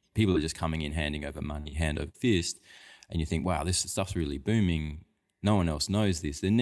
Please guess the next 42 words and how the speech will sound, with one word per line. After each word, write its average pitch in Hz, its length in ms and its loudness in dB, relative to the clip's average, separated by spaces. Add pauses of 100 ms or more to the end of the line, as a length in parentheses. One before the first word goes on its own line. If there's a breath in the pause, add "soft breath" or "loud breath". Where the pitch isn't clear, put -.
you, 117 240 -2
that 107 180 2
might 87 160 -2
give 85 160 -4
you 73 100 -2
an 69 60 -6
insight 76 540 0
into 73 540 -6 (100)
the 80 100 -2
value 71 420 -2
of, 71 120 -10 (180)
of 76 140 -10
that 73 180 -4
retail 78 400 -4 (100)
chain 67 300 -8
that - 100 -8
you're 71 120 -6
working 90 320 -2
with 73 280 -10 (280 soft breath)
that 82 120 2
no 87 140 4
one 76 160 -2
else 73 160 -6
has. 85 480 0 (460 soft breath)
And 73 640 -2 (840)
y-, 92 160 -2
you 90 360 2
might 85 180 4
understand 78 480 0
that 62 80 -4
the 76 80 -4
value 76 260 0
is 73 100 -4
actually 73 300 -4
higher 101 460 2
than 80 180 -2
what - 200 -2
everyone 78 380 -4
actually 65 340 -8
thinks 90 340 -6
it - 120 -10
is. - 360 -14